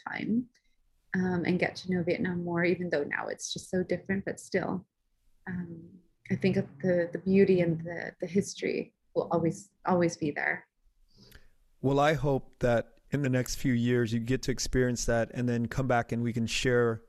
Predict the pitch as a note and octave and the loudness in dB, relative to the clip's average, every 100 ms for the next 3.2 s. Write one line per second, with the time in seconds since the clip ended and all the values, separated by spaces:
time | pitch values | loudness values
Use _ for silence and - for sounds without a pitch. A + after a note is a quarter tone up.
0 | _ - A#2+ - A2+ A#2 - G#2+ G#2 G2 | _ -2 0 2 0 0 -2 -4 -2 -4
1 | - - A2 G#2 G2+ G2+ - B2 B2 A#2+ | -6 -4 -2 0 -2 -4 -4 -4 -2 -2
2 | - - C3 B2+ - - - A2+ A#2 A2 | -2 0 2 2 2 0 0 2 2 2
3 | A2 A2 | 0 -6